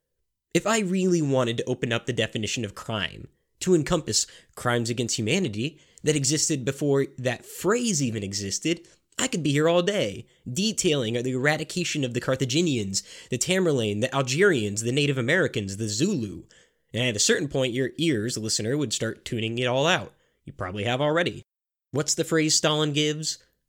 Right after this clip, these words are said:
"One death is a tragedy, a million lives is a statistic." Is it so hard to sometimes wrap our minds around such atrocities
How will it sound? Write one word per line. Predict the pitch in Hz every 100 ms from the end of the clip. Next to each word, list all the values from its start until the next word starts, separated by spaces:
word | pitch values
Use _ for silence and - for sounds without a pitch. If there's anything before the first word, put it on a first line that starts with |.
| -
"One | 120 170 135
death | 143 160 - -
is | 120
a |
tragedy, | - 123 117 120 127 131 - _
a | -
million | 131 143 131 123
lives | 113 120 120
is | 107
a | 101 98
statistic." | 104 - 98 135 - 139 - - _ _ _ _ _ -
Is | 160
it | 233
so | - 247 208
hard | 135 156 165 180 - _ _ -
to | 147
sometimes | - 180 170 185 151
wrap | 110 117 143
our | 165
minds | 120 135 139
around | 143 139
such | - 143
atrocities | 120 - 110 110 135 151 170